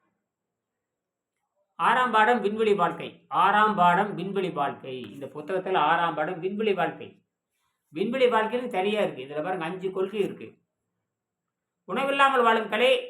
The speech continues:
வெங்கடேசன். இவர் தான் உலகத்துல ரெண்டாவது சயின்டிஸ்ட், பரிணாம அறிவியல் சயின்டிஸ்ட். இதை வந்து நாங்க ஜெர்மனியில விரைவில் நிரூபிக்கலாம்னு இருக்கிறோம்.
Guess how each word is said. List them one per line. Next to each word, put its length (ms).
வெங்கடேசன். 520
இவர் 180
தான் 180
உலகத்துல 380
ரெண்டாவது 380
சயின்டிஸ்ட், 360
பரிணாம 340
அறிவியல் 320
சயின்டிஸ்ட். 400
இதை 140
வந்து 200
நாங்க 140
ஜெர்மனியில 400
விரைவில் 300
நிரூபிக்கலாம்னு 440
இருக்கிறோம். 280